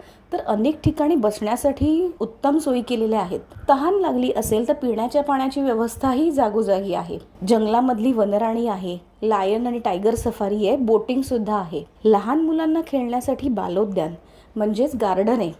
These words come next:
तसंच मोठ्या माणसांसाठी सुद्धा एक वेगळं गार्डन आहे. थोड्या उंचावर गेलात तर गांधी टेकडी आहे,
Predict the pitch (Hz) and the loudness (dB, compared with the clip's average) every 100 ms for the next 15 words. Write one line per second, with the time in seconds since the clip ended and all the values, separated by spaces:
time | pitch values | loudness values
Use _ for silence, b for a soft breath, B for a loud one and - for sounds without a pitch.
0 | - 220 214 302 269 196 214 254 269 254 | -6 -2 0 2 2 0 0 2 2 0
1 | 262 262 254 247 262 254 240 311 302 262 | -2 -2 -2 -2 -2 -2 0 0 2 2
2 | 220 208 175 180 196 165 - - - - | 2 2 0 -2 -4 -6 -10 -20 -20 -20
3 | - 202 226 262 320 277 262 254 247 233 | -6 2 4 4 2 2 0 -2 -2 0
4 | 247 202 220 285 240 190 190 214 254 233 | 0 0 -2 -2 -2 -2 0 0 -2 -2
5 | 226 196 170 | -2 -2 -4